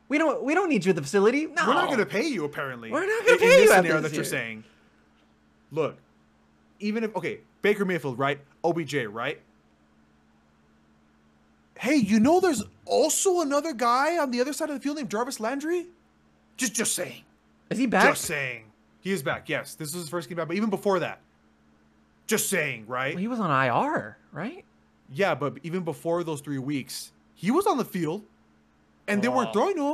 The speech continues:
Speaker 2: him.
Speaker 1: there's a difference. There's a
Speaker 2: Well,
Speaker 1: difference
Speaker 2: well.
Speaker 1: between, like, being on the field and, like, A J Green being on the field.
Speaker 2: Okay, but look, my point in all this, my point to wrap this up, my point in all this, you're telling me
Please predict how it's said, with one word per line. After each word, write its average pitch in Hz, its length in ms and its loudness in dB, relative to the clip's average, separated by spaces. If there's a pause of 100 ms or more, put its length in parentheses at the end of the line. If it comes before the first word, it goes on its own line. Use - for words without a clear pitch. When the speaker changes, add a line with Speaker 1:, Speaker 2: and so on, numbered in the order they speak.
(120)
Speaker 2:
him. - 60 -8
Speaker 1:
there's 294 200 -2
a - 60 -4
difference. 123 560 -4 (360)
There's 175 180 6
a 165 60 4
Speaker 2:
Well, 156 80 2
Speaker 1:
difference 196 300 6
Speaker 2:
well. 160 100 2
Speaker 1:
between, 165 440 0 (220)
like, 143 420 2
being 170 240 6
on 160 160 6
the 143 80 4
field 202 480 8
and, 156 300 0
like, 139 320 2 (160)
A 175 160 6
J 165 180 8
Green 160 300 4
being 139 220 4
on 131 120 4
the 123 60 -6
field. 110 320 -12 (480)
Speaker 2:
Okay, - 280 -4
but 202 120 2
look, 214 260 0 (400)
my 190 200 0
point 240 340 -2
in 208 80 -4
all 160 240 -4
this, - 440 -12 (120)
my 135 120 -8
point 147 280 -10
to 139 80 -10
wrap 123 220 -6
this - 180 -14
up, 92 100 -18
my 110 100 -10
point 156 200 -4
in 147 60 -2
all 127 120 -2
this, - 240 -14 (580)
you're 202 260 2
telling 247 420 2
me 156 280 -2